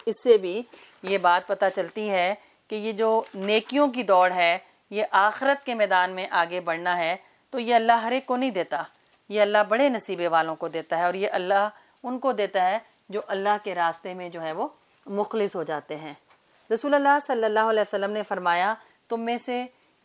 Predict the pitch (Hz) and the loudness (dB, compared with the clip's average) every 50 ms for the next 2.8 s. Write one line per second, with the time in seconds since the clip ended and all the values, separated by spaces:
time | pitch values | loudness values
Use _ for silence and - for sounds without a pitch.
0 | _ _ _ _ _ _ _ _ _ _ _ _ - 254 - - 277 254 - 269 | _ _ _ _ _ _ _ _ _ _ _ _ -12 -10 -4 -4 -4 -2 -2 -4
1 | 254 - 262 247 226 254 247 - - 240 247 - 196 202 208 208 214 208 190 170 | -4 -2 -4 -4 -4 -6 -6 -2 0 0 0 0 0 0 -2 -2 -2 -4 -4 0
2 | 180 170 180 190 - 202 196 190 226 247 214 208 180 175 170 | 2 4 2 2 0 -6 -10 -8 -8 -6 -4 -2 0 2 2